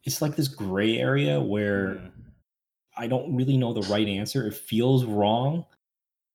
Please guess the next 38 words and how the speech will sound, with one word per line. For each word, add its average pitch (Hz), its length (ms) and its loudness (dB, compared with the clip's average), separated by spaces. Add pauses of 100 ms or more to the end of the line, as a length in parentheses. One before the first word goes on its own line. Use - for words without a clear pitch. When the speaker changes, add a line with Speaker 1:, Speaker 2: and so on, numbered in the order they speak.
(300)
Speaker 1:
but 101 420 -2 (680)
I, 98 200 -8 (840)
I 104 140 -4
can 110 80 -6
see 110 160 0
a 127 60 4
lot 113 160 4
of 117 80 -2
people 110 180 2
benefiting 110 540 -2
from 151 160 0
it. 151 120 0
It, 110 80 2
like, 113 160 0
it 110 120 -2
seems 147 180 2
like 147 100 2
it - 200 -2
benefits 98 360 -2
everybody. 80 440 -6
It's 80 140 -16
kind 120 200 -6
of 95 100 -6
weird. 87 400 -6 (960)
Especially 131 380 2
when 139 160 4
you 110 80 2
talk 113 220 0
about, 101 260 -2
like, 87 200 -4 (320)
the 110 140 -10
advertisers, 123 960 0
you 95 140 -8
talk 101 260 -6
about 95 180 -12
Twitch 117 420 -4
and 92 100 -10
yourself. 101 580 -4